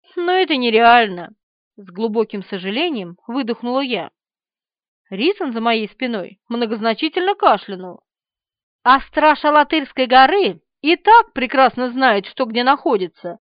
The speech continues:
ему сопровождения не надо, а в посольском крыле свободные комнаты еще были». Так и тянуло рявкнуть: «Разойдись!»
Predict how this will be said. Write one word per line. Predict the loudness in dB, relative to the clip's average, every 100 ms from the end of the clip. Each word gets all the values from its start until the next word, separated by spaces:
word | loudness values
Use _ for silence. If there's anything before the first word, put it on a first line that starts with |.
| _
ему | -4 -2 0 0
сопровождения | -2 -4 -2 0 0 0 -2 -2
не | -2 0
надо, | 2 4 2 0 -8 -12 _ _ _ _
а | -4 0
в |
посольском | 0 2 0 0 -6 -4
крыле | 0 2 2 -2 _ _ _ _
свободные | 2 4 4 0 -2
комнаты | 0 -2 0 0 0
еще | 0 0
были». | 0 -2 -4 -6 -10 -14 _ _ _ _ _ _ _
Так | -8 -6 -6
и |
тянуло | -2 0 0 0 0
рявкнуть: | 2 2 0 -4 -14 -16 -12
«Разойдись!» | -6 2 6 6 4 0 2 4 2 4 4 2